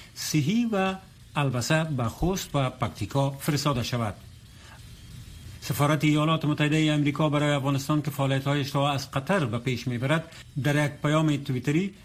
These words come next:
به زلزله زدگانی که اقاربشان را از دست داده‌اند، تسلیت گفته است. این سفارت گفته است: "ما از گزارش‌های مبنی بر وقوع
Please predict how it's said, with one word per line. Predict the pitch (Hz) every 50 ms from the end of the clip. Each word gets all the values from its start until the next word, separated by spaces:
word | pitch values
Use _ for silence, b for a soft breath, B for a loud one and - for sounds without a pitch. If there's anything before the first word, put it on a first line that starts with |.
| B B 131
به | 120 143 147 143 139 -
زلزله | 160 110 120 143 123 117 139 139 135 131
زدگانی | 120 131 123 143 143 156 175 180 170
که | - 170 185 143 131
اقاربشان | 120 - - - 151 202 226 190 - - 135 120
را | 123 139 135 127 -
از | - 127 127 127 107
دست | 120 135 123 - -
داده‌اند، | 143 131 117 131 135 147 156 156 151 -
تسلیت | - 156 135 151 170 160 143 113 -
گفته | 107 120 - 127
است. | 123 120 113 98 90 - - - - B B B B B B B
این | - 165 156
سفارت | - 165 135 160 165 175 180 170
گفته | 156 143 - - 196
است: | 202 196 - - - -
"ما | 180 147 160 170 180 202 -
از | - 156 156 139 127
گزارش‌های | 123 139 123 127 143 135 131 117 - - 165 170 170 170
مبنی | 165 151 135 131 117 135 151 165
بر | 151 143 143 135
وقوع | 131 123 123 120 - 165 170 160 151 143 127 113